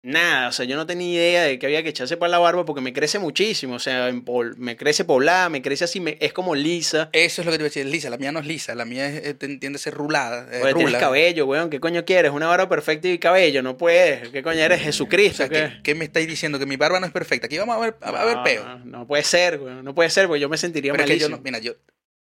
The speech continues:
Speaker 2: Eh, hablando del, del, de la <laughs>
Speaker 1: Mira, puede ser
Speaker 2: hablando,
Speaker 1: perfecta,
Speaker 2: hablando
Speaker 1: pero
Speaker 2: del
Speaker 1: está muy
Speaker 2: pérdida
Speaker 1: corta, así que si quieres una barba perfecta, hermano, revélate con tu señora.
Speaker 2: Eh, estoy en eso, estoy en eso, pero tengo un hijo. Antes lo hubiese podido hacer. De hecho, te lo digo, antes de que mi hijo naciera, mi barba era mucho más larga.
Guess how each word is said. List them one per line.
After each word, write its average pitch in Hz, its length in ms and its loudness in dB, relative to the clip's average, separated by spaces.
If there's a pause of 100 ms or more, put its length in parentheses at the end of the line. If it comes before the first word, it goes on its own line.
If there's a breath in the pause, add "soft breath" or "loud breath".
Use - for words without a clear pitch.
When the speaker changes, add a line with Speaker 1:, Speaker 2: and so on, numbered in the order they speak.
Speaker 2:
Eh, 139 340 2
hablando 147 340 -4
del, 196 200 -8
del, 156 220 -6 (160)
de 143 120 -8
la 139 100 -12
<laughs> - 920 -12
Speaker 1:
Mira, 175 160 4
puede - 120 2
ser 220 100 4
Speaker 2:
hablando, 214 100 4
Speaker 1:
perfecta, 214 120 4
Speaker 2:
hablando 190 220 6
Speaker 1:
pero - 80 6
Speaker 2:
del 170 40 6
Speaker 1:
está 156 120 4 (100)
muy 190 120 2
Speaker 2:
pérdida 180 40 -4
Speaker 1:
corta, 131 360 2
así 120 160 -4
que 175 100 -2
si 180 160 -6
quieres 196 300 2
una 214 140 -2
barba 208 220 0
perfecta, 214 460 -2
hermano, 233 380 -4
revélate 135 680 -2 (300)
con 131 160 -14
tu 127 80 -10
señora. 151 540 0
Speaker 2:
Eh, - 220 2
estoy 180 320 0
en 220 120 0
eso, 170 280 0
estoy 165 140 -2
en 190 40 0
eso, 180 100 -2
pero 165 120 -4
tengo 160 120 0
un 175 100 -4
hijo. 135 360 -2
Antes 156 260 0
lo 185 100 0
hubiese 190 380 -2
podido 175 220 2
hacer. 151 380 2
De 185 80 4
hecho, 165 320 -2 (120)
te 117 80 -10
lo 101 140 -4
digo, 135 240 0
antes 135 340 -2
de 135 140 -4
que 139 100 -4
mi 127 140 -4
hijo 165 160 -6
naciera, 165 360 -4
mi 165 120 -8
barba 127 160 -4
era 131 140 -4
mucho 127 200 -10
más 107 120 -14
larga. 107 360 -4